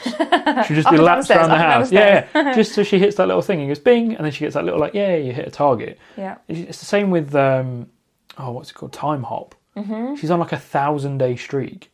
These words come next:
Speaker 1: Wow.
Speaker 2: She's, like, three years. She's like, "I'm at a thousand days." I'm like, I gave up after, like, six days. I was like, "I'm bored of this already."
Speaker 1: Yeah.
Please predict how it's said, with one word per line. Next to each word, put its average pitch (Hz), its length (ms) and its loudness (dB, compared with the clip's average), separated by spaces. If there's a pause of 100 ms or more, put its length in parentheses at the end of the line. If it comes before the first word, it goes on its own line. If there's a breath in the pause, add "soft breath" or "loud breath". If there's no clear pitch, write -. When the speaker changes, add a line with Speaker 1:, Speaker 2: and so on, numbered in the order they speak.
(240)
Speaker 1:
Wow. 185 180 -10
Speaker 2:
She's, 196 100 -2
like, 208 180 2
three 180 440 0
years. 160 600 -2 (500 soft breath)
She's - 120 -20
like, - 120 -6
"I'm 151 100 -4
at 139 100 0
a 113 40 -8
thousand 151 440 2
days." 170 220 4
I'm 127 80 -2
like, 135 220 -4 (160)
I 185 120 0
gave 165 200 2
up 165 120 0
after, 139 200 -4
like, - 200 -6
six - 380 -8
days. 135 460 -4
I - 40 -10
was 123 80 -6
like, 110 100 -2
"I'm 110 100 -4
bored 120 160 2
of 110 60 -6
this 110 140 -8
already." 123 380 -6 (100)
Speaker 1:
Yeah. 196 260 -8